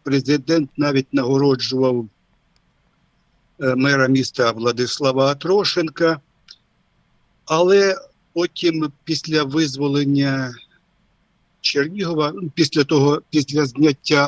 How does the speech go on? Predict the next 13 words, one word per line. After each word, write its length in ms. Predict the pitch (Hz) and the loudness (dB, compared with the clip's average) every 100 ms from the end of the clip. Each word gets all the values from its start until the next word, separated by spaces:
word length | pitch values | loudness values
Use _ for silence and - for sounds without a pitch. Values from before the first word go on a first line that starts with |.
| - | 0
облоги, 680 | 143 131 185 202 170 147 139 _ - _ _ _ _ _ - | -4 -2 0 0 2 -2 -4 _ -20 _ _ _ _ _ -6
е, 160 | 139 131 _ _ _ _ | -2 -2 _ _ _ _
пішли 380 | 160 147 - 185 | -4 -2 2 0
перші 500 | 185 170 143 - 156 | 4 2 2 0 -2
сигнали, 840 | 139 156 131 139 143 156 180 214 - _ _ _ _ _ _ | 0 0 2 4 4 4 2 -4 -8 _ _ _ _ _ _
е, 360 | 135 139 139 143 - _ _ _ _ _ - | -6 -2 -2 -4 -10 _ _ _ _ _ -12
що 480 | - - 151 156 156 _ | -8 -2 2 2 0 _
керівництво 720 | - 127 131 147 180 - 147 | -8 -2 0 0 -2 0 2
міста 460 | 131 143 170 - 131 | 4 2 0 -4 -4
не 220 | 117 135 | -2 -2
влаштовує 920 | 147 147 139 - - 147 143 143 135 120 | 0 0 -2 -4 -4 -2 0 0 2 0
вищу 600 | 117 139 131 - 127 117 | -2 -2 -2 -4 -6 -6
владу. 480 | 113 113 101 101 | -4 -6 -6 -14